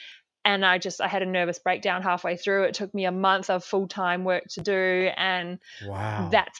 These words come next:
Speaker 1: probably why it was so draining, is just because there was no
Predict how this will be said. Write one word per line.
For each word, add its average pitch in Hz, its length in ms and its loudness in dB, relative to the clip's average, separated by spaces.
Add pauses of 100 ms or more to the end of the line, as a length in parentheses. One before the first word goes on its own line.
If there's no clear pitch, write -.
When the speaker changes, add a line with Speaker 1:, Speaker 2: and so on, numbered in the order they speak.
Speaker 1:
probably 214 500 6
why 175 800 2
it 190 160 -4
was 180 220 -2
so 190 420 2
draining, 175 480 -2
is 170 120 -10
just - 200 -12
because 190 280 -8
there 196 140 -2
was 180 200 -4
no 185 720 0